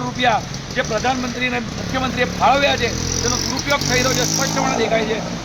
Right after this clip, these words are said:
એક પણ રૂપિયો વિશ્વામિત્રી મોટી કરવા માટે વપરાતો નથી. હવે તો મને એવું લાગે છે, જે રૂપારેલ કાસ્ટ છે,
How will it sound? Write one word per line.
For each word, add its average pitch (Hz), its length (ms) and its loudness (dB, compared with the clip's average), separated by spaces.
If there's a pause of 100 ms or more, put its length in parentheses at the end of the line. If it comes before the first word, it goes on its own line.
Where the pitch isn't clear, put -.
(100)
એક - 120 -6
પણ 277 200 0
રૂપિયો 254 300 0 (920)
વિશ્વામિત્રી 311 560 2 (300)
મોટી 240 260 -2
કરવા 247 200 4
માટે 233 200 0
વપરાતો 269 340 2
નથી. 214 300 -4 (240)
હવે 240 160 2
તો 262 80 -4
મને 247 180 -2
એવું 254 160 0
લાગે 240 240 4
છે, 240 160 -4
જે 240 140 -2
રૂપારેલ 269 360 2
કાસ્ટ 233 360 2
છે, 233 100 4